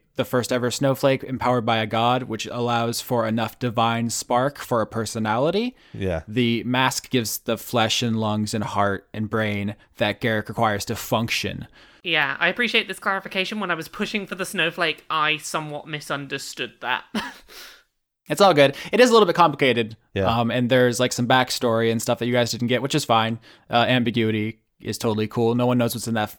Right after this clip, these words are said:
Speaker 1: suitcase in Pulp Fiction. You guys don't need to know how Garrick got the snowflake. <laughs>
Speaker 2: Yep.
Speaker 1: Um, so he's gonna take that, and you're gonna go home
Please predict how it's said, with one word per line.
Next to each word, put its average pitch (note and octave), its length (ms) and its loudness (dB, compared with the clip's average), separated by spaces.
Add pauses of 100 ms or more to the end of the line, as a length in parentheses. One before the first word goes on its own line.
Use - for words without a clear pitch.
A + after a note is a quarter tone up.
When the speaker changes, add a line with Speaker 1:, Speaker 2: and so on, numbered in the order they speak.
Speaker 1:
suitcase B2 440 2
in C3 100 -2
Pulp C3+ 200 0
Fiction. E3+ 400 0
You D#3 60 -2
guys C3 180 4
don't A#2 140 -4
need A2+ 100 -2
to A#2 80 -4
know A#2 280 0 (440)
how A2+ 460 0 (420)
Garrick A2+ 300 2
got G#2 200 0
the - 60 -16
snowflake. - 720 -4
<laughs> - 60 -20 (320)
Speaker 2:
Yep. - 380 -4 (360)
Speaker 1:
Um, B2 340 0
so B2 340 0
he's B2+ 240 -4
gonna C#3 120 0
take C#3+ 240 -2
that, C#3+ 260 4
and B2 140 -2
you're B2 80 -2
gonna B2+ 140 -2
go A#2+ 80 2
home C3 400 -2